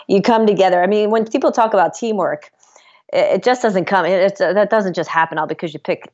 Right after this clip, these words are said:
teammates. So, you know, you have to work at it, and you learn how to work with, within each other. And I think this chapter, uh, seven of the book is actually about my husband, and he's a firefighter,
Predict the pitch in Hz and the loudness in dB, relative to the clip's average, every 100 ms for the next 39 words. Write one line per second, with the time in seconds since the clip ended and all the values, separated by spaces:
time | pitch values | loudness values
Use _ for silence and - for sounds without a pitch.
0 | _ 180 165 139 - 165 175 175 170 185 | _ -6 -4 -4 -4 0 2 2 4 2
1 | 180 156 160 170 170 156 151 151 156 160 | 2 0 2 2 2 2 2 4 2 2
2 | 160 170 175 180 160 156 165 165 165 - | 2 2 2 2 2 2 0 0 -6 -2
3 | 170 160 160 151 - 143 151 156 190 190 | -2 0 -2 -2 0 0 2 2 0 2
4 | 190 - - - - - 202 - 185 170 | 0 -2 -10 -20 -10 0 0 2 0 2
5 | 165 165 160 - 170 196 185 180 160 160 | 0 0 0 -4 -2 0 0 0 -2 -4
6 | 151 160 156 - 165 156 151 143 151 170 | -4 -2 -2 -2 -2 0 0 -2 -2 -2
7 | 156 156 151 151 147 - 151 160 - - | -2 -4 -2 -4 -4 -2 0 0 -2 -2
8 | 147 | -2